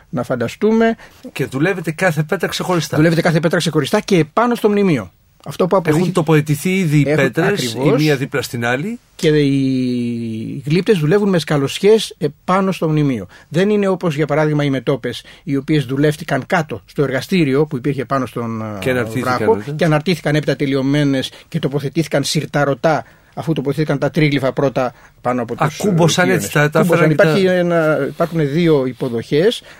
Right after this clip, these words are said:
Speaker 1: ανάμεσα στα αντοπά, στις αντοπές πλευρές των τριγλύφων, όπου τοποθετούνται συρταρωτά οι μετόπες, ε, μετά το πέρας της, ε,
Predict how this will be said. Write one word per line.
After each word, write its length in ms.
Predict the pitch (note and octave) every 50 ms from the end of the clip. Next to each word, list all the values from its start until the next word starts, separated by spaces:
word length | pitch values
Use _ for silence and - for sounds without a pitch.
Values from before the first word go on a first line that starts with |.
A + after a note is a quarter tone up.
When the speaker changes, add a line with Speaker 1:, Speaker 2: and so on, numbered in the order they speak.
| -
Speaker 1:
ανάμεσα 420 | - - C3 C#3 C#3+ C#3 C#3 - C3+
στα 440 | - - - B2+ A#2+ A2+ A2+ G#2+ - - - - - - -
αντοπά, 720 | - C#3+ C#3 B2 C#3 C3 - _ E3+ E3 D3+ C3 A#2 - - - - - - - -
στις 180 | - - -
αντοπές 320 | D#3 C3+ D3 D3 - E3+ -
πλευρές 280 | - C#3+ C3+ D3 D3+
των 120 | - D3+ B2+
τριγλύφων, 540 | C3+ C3 B2 A#2 C#3 E3+ E3 A3+ A#3+ B3 - - - - _
όπου 480 | D#3+ E3+ E3 - - F#3 F#3 F3 E3 - _
τοποθετούνται 560 | - D3+ C#3 C#3+ C#3+ - C#3 - F3 E3+ E3
συρταρωτά 640 | D3+ - D3 - C3+ C3 A#2+ A#2 - - D3 C#3 C#3+ - - - - -
οι 140 | G#3+ C3+ C3+ C3 C3 B2+ B2+ B2+ B2 B2 A#2+ A#2 A2+ A#2 A2+ A2+ A2+ A2+ G#2+
μετόπες, 580 | A2 A2 A2 - A#2+ A2+ - A2 - - -
ε, 360 | - G#2+ A2+ A2 - - - - - - - - -
μετά 280 | - B2+ A#2+ A2+ A#2+
το 100 | A#2 -
πέρας 320 | - - A2 G#2+ G#2 - -
της, 340 | - G2+ - - - - -
ε, 440 | A#2+ - - - - - - G1+